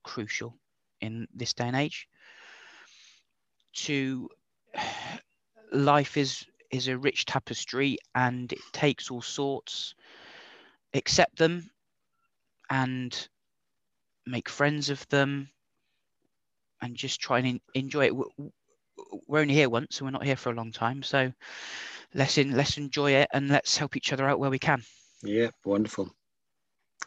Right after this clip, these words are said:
Speaker 2: Cool, thank you. Um, one thing I, I always am fascinated in, in hearing, uh, not only from, from my own experiences, but, but also in terms of seeing,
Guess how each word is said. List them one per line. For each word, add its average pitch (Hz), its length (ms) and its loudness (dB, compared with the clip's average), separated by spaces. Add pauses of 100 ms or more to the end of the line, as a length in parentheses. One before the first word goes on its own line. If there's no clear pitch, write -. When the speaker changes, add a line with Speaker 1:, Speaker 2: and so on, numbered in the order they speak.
Speaker 2:
Cool, - 300 -8
thank 110 220 2
you. - 140 4 (960)
Um, 151 400 8 (1300)
one 160 160 12
thing 147 240 10
I, 135 200 8
I 131 160 4
always 127 540 12 (140)
am 117 80 6
fascinated 113 640 6
in, 104 160 4
in 107 120 0
hearing, 101 600 2 (160)
uh, 107 300 2 (120)
not 117 200 6
only 110 200 10
from, 107 460 0
from 107 220 -4
my 107 240 6
own 110 360 10 (140)
experiences, 104 720 -2
but, 110 260 -4
but 107 120 0
also 110 320 4
in 107 120 2
terms 107 260 2
of 98 60 0
seeing, 107 460 2